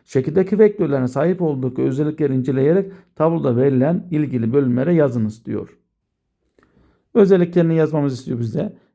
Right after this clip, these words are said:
Yazalım o zaman biz de. K vektörüne baktığımız zaman K vektörünün başlangıç noktası A, bitiş noktası B, doğrultusu kuzey, kuzey,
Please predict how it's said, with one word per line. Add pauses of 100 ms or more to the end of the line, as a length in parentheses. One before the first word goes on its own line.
Yazalım
o
zaman
biz
de.
K
vektörüne
baktığımız
zaman
K
vektörünün
başlangıç
noktası (640)
A, (300)
bitiş
noktası
B, (400)
doğrultusu (140)
kuzey, (1800)
kuzey,